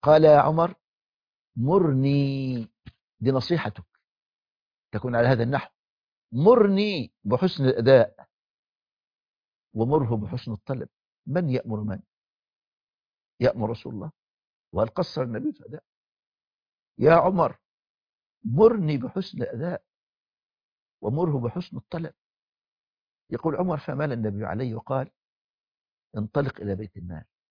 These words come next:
واعطه من مال حصة في بيت المال، مبلغ كذا نظير دينه وزده كذا نظير ما أرعبته". سيدنا عمر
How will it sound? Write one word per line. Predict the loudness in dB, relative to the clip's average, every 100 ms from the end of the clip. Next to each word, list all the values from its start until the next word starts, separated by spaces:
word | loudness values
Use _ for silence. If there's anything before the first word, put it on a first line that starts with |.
| _ _ _ _ _ -4
واعطه | -2 -2 -2 -6 -2 -2
من | -4 -4 -2
مال | -2 -2
حصة | -4 -10 -12
في | -10 -10
بيت | -8
المال، | -8 -10 -14 _ _ _ _ _ -8
مبلغ | -2 0 0 -2
كذا | -2 -4 -2 -2
نظير | -2 -2 -2 0
دينه | 0 -2 -8 _ _ _ _ _ _ _ _ _ _ _ _ _ -8
وزده | -2 0 -2 -2 -4 -4
كذا | -6 -4 -4
نظير | -4 -4 -4 -4
ما | -2 -4 -2
أرعبته". | -4 -2 -4 -6 -14 -14 _ _ _ _ _ _ _ _ _ _ _
سيدنا | -8 -6 -4
عمر | -6 -8 -12